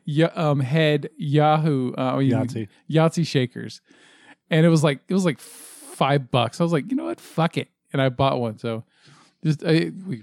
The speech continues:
Speaker 1: were talking about Ultron. It's just weird. So,
Speaker 2: What
Speaker 1: hey.
Speaker 2: does that have to do with the price of tea in China?
Speaker 1: Uh, ju-, I just wanted to bring up something so that you could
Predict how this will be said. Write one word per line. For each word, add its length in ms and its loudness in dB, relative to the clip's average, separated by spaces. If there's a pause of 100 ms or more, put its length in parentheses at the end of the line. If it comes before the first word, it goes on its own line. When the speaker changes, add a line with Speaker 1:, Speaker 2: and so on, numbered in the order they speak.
Speaker 1:
were 60 -18
talking 180 0
about 140 2
Ultron. 400 -2
It's 140 0
just 120 2
weird. 200 4
So, 80 2
Speaker 2:
What 100 6
Speaker 1:
hey. 60 6
Speaker 2:
does 100 2
that 160 2
have 160 0
to 80 -16
do 240 4
with 440 -2 (280)
the 80 -10
price 320 -4
of 60 -20
tea 160 -2
in 100 -2
China? 320 -8 (480)
Speaker 1:
Uh, 520 6
ju-, 200 4
I 140 6
just 200 2
wanted 300 6
to 140 2
bring 280 4
up 140 2
something 320 2
so 140 0
that 80 2
you 120 2
could 220 -4